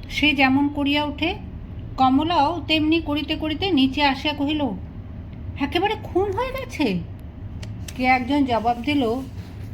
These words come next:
একেবারে বিবসনা প্রায় কমলা যখন বাহিরের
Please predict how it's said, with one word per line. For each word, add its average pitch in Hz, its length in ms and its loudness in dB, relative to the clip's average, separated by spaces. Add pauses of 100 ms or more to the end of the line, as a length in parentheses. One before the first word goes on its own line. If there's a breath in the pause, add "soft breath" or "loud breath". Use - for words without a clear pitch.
(140)
একেবারে 269 680 4 (1600)
বিবসনা 226 600 2
প্রায় 226 520 2 (240)
কমলা 208 640 2 (340)
যখন 220 420 2
বাহিরের 208 420 2